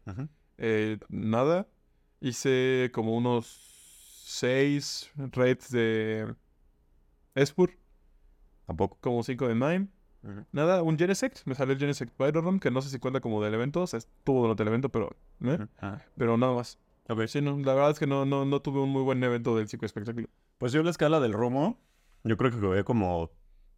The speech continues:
Speaker 1: como tres o cuatro.
Speaker 2: Uf.
Speaker 1: Tres punto cinco. Sí, la verdad no jugué mucho.
Speaker 2: Ujú.
Speaker 1: Ya les había platicado que estaba en un bajón <laughs> la semana pasada después del rush que
Speaker 2: El
Speaker 1: tuve
Speaker 2: rush, bajón.
Speaker 1: con Paldea.
Speaker 2: Sí, sí.
Speaker 1: Y, y la neta es que no, pues, me pasa que cuando hay contenido de main series,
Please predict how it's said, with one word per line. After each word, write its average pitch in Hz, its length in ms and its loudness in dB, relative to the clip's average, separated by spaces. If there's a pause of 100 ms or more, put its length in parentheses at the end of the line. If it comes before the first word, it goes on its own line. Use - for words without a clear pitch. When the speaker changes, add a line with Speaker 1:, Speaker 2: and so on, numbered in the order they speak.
(280)
Speaker 1:
como 82 240 -4
tres - 260 -4
o 117 80 -4
cuatro. - 440 -6 (100)
Speaker 2:
Uf. 120 220 -6
Speaker 1:
Tres 110 160 -4
punto 104 200 -2
cinco. 101 180 -4
Sí, 127 120 0
la 131 100 4
verdad 127 200 2
no 151 120 2
jugué 107 180 -2
mucho. 110 460 -2
Speaker 2:
Ujú. 135 300 -10 (100)
Speaker 1:
Ya 104 80 2
les 113 140 2
había 95 160 2
platicado 98 500 0
que 90 360 -4 (120)
estaba 104 240 -2
en 104 100 0
un 107 60 0
bajón 101 320 0
<laughs> 156 280 -2
la 156 100 2
semana 117 280 0
pasada 120 360 2
después 110 400 -2
del 98 320 -2
rush 101 180 0
que - 80 0
Speaker 2:
El 120 80 2
Speaker 1:
tuve 113 220 2
Speaker 2:
rush, - 100 -8
bajón. 113 340 -4
Speaker 1:
con 90 200 -4
Paldea. 92 400 2 (180)
Speaker 2:
Sí, 123 160 -8
sí. - 100 -20 (720)
Speaker 1:
Y, 104 400 0
y 113 80 4
la 117 120 6
neta 131 180 0
es 160 80 -2
que 120 140 0
no, 143 340 0
pues, - 320 -4 (120)
me 160 140 4
pasa 214 340 2
que 117 240 2
cuando 113 200 2
hay 139 60 -2
contenido 123 400 0
de 101 80 2
main 107 180 0
series, 131 540 -4